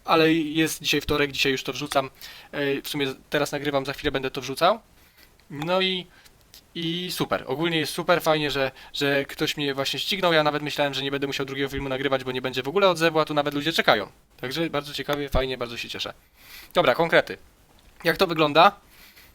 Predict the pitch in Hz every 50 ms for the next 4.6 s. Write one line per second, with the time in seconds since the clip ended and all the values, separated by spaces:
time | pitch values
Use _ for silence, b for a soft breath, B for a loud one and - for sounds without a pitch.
0 | _ - 190 156 156 - - - - 175 180 175 180 175 180 180 170 175 170 156
1 | - - - - _ - - - 143 123 - - - 143 165 196 - 190 160 143
2 | 147 147 151 160 180 214 208 - - _ _ _ _ _ _ b b b b b
3 | b _ _ _ - - 156 160 160 - 160 175 170 - - 180 165 156 165 160
4 | 165 - - - 165 - 165 147 123 - - 117